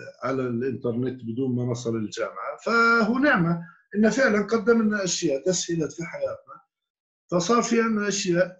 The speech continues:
إحنا نستفيد منها في حياتنا، بحيث إنه، آه، سهل علينا، آه، نقطع مسافات، سهل علينا. البني آدم زمان لما كان بده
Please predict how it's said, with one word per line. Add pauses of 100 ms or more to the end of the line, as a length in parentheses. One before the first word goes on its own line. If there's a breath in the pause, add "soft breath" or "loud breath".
إحنا
نستفيد
منها (300)
في
حياتنا،
بحيث
إنه،
آه، (260)
سهل
علينا، (440 soft breath)
آه،
نقطع
مسافات،
سهل
علينا.
البني
آدم
زمان
لما
كان
بده